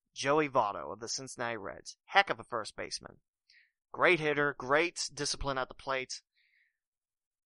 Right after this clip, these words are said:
I, I know there's fans out there like, "Eh, Joey Votto, why are you bringing that up?"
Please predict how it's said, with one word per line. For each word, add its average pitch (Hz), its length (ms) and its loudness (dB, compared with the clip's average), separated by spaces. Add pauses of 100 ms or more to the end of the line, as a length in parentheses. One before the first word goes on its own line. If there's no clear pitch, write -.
(320)
I, 110 400 -4
I 151 40 -6
know 156 280 12
there's 147 600 2
fans 139 300 0
out 139 200 6
there 135 180 2
like, 135 220 2
"Eh, 147 360 2 (100)
Joey 117 380 0
Votto, 113 400 4
why 135 180 4
are 165 40 4
you 117 140 -2
bringing 135 360 2
that 160 240 8
up?" 57 220 -4